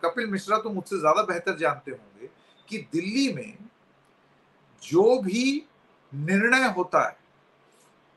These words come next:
कोई भी सरकारी निर्णय होता है, उसको कमीशन करने का और रोकने का पूरा पूरा हक, it lands on the table of the lieutenant governor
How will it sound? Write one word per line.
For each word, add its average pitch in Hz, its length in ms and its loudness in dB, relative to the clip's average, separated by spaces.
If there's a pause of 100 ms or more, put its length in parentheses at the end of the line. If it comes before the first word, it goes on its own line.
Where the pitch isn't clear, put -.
(440)
कोई 226 280 6
भी 233 140 2
सरकारी 196 560 0
निर्णय 190 380 0
होता 160 420 -2
है, - 80 -18 (800)
उसको 247 560 2 (300)
कमीशन 196 440 0
करने 233 340 0
का 240 260 4
और 185 460 2
रोकने 196 460 2
का - 140 -8 (1080)
पूरा 240 300 4
पूरा 220 560 2
हक, - 200 0 (520)
it 185 80 2
lands 202 540 0
on 202 160 -4
the 190 240 -2
table 175 280 -2
of 165 260 -6
the 160 120 -6
lieutenant 151 580 -6
governor 127 380 -6